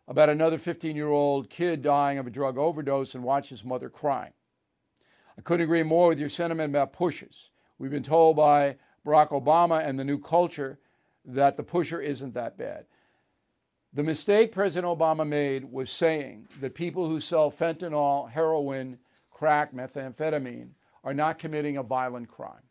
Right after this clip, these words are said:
That was a huge mistake by President Obama. I pointed it out at the time because, as you say, the seller of the poison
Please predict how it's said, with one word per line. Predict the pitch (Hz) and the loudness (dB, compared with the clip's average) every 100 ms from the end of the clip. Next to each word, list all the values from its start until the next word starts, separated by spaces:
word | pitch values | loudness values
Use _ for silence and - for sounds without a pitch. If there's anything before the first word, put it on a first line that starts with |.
| _ _ _ _ _ _ _ _ _ | _ _ _ _ _ _ _ _ _
That | 170 170 | -2 0
was | 143 | -2
a | 147 | -8
huge | - 170 165 160 110 | -8 -8 -6 -8 -12
mistake | 143 - 117 - _ _ _ _ _ _ - | -18 -16 -16 -16 _ _ _ _ _ _ -12
by | 131 127 120 | -6 -4 -6
President | 127 127 123 110 | -8 -10 -12 -14
Obama. | 110 101 92 | -14 -14 -14
I | 120 | -14
pointed | 110 151 160 180 | -8 -6 -4 -2
it | 180 | 2
out | 175 | 2
at | 175 - | 0 -4
the | |
time | - 185 170 - _ _ _ _ _ _ _ _ _ _ _ _ _ _ | -6 -6 -6 -12 _ _ _ _ _ _ _ _ _ _ _ _ _ _
because, | 139 135 113 - | -6 -4 -4 -8
as | 139 135 139 | 2 2 2
you | 180 | -4
say, | 160 202 180 151 139 151 _ _ _ _ | -6 0 2 2 -2 -10 _ _ _ _
the | 120 131 | -6 -4
seller | 139 - - 202 208 185 170 170 - | -4 -4 6 10 10 8 4 2 0
of | - 147 131 | 0 0 2
the | 151 | -4
poison | 151 190 226 208 123 123 143 | -2 0 2 2 -4 -12 -12